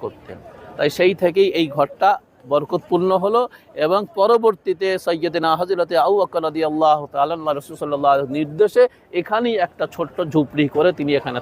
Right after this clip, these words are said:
থাকতেন এবং সেই অবস্থাতেই তার সারা জীবন এভাবেই কেটে গিয়েছিল। তিনি কোনো রকম বিলাসিতার মধ্যে আসেননি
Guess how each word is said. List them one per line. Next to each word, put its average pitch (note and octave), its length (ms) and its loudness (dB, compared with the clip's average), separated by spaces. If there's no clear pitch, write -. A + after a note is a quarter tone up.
থাকতেন A#2 320 -4
এবং D#3+ 100 0
সেই F#3+ 160 6
অবস্থাতেই F#3 520 0
তার D#3 180 0
সারা C#3+ 280 2
জীবন F#3+ 240 0
এভাবেই C#3+ 400 -2
কেটে B2+ 240 -4
গিয়েছিল। C#3+ 260 0
তিনি D3+ 220 -2
কোনো C#3+ 180 -4
রকম D#3 220 -2
বিলাসিতার C#3 520 0
মধ্যে C#3+ 260 2
আসেননি C3+ 420 0